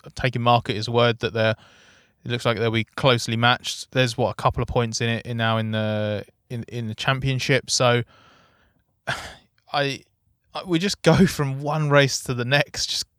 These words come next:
getting just genuinely excited to see, see how it goes. The thing that, the thing that makes, um, Turkey, uh,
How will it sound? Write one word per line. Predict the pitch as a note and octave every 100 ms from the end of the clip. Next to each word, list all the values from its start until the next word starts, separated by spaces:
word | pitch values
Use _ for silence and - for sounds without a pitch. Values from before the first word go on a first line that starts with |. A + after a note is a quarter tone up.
| _
getting | - - C#3 C#3+ C3+ _ -
just | C#3+
genuinely | - C#3+ C#3+ C#3 C3
excited | B2 - C3 D3 B2 G#2
to | -
see, | - A#2+ A2+ _ _ _ _ _ _
see | - C3+ B2+
how | B2
it | B2
goes. | C#3+ C3+ A#2
The | B2+
thing | - G3 F#3
that, | D#3 - _ _ _ _ _
the | C#3+
thing | G3+ G#3
that | D#3+
makes, | D#3+ D3+ -
um, | D3 C#3+ C3+
Turkey, | - D#3+ C#3 - C3 B2+ _ _ _ _ _
uh, | -